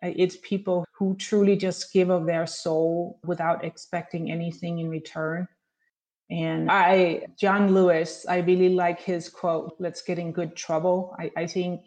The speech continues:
he, he was somebody who stood up for something without wanting anything in return. If anybody, to put a name on somebody recently, that's definitely somebody that I admire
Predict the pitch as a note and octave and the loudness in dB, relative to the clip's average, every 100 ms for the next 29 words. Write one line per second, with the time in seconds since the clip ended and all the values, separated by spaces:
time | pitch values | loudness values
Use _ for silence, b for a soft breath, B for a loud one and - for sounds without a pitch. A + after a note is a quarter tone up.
0 | _ D3 - F#3+ F#3 F3+ E3+ b b b | _ -20 -4 0 2 0 -4 b b b
1 | - G3+ F#3+ F#3+ G3 F#3 F#3 F3 E3+ G3 | 2 4 4 2 0 2 2 0 0 -2
2 | F3+ - F#3+ F3 D#3+ - F3+ D#3+ F#3+ F3+ | -4 0 2 2 0 -4 -6 -6 -6 -6
3 | - F3+ F3 F3 E3 D#3+ D#3+ D#3+ D#3+ - | -6 -6 -6 -2 -2 0 0 -2 -4 -14
4 | _ _ E3 E3 E3 D#3+ D#3+ D#3+ D#3+ F3 | _ _ -2 0 0 -2 -2 -4 -4 -4
5 | D#3+ D#3+ D#3 - E3+ D#3+ D#3+ D#3+ D#3+ D#3 | -4 -4 -6 -6 -4 -4 -4 -6 -4 -2
6 | D#3 D3+ F3 - F#3 D#3+ D#3+ E3 E3+ E3+ | -2 0 -4 0 2 2 2 2 0 -2
7 | - F3 E3 E3 D#3 D#3 D#3 D#3+ - E3+ | -2 -4 -2 -2 0 -2 -4 -4 -6 -4
8 | F3 E3+ E3+ D#3+ D#3+ D#3 - D#3+ D#3+ E3+ | -2 -2 -4 -6 -6 -6 -4 -4 -4 -8
9 | - D#3 - E3 D#3+ E3 E3 E3 D#3+ D#3 | -6 -8 -8 -8 -6 -4 -2 -2 -4 -6
10 | D#3 D#3 D#3+ D#3+ | -6 -6 -6 -12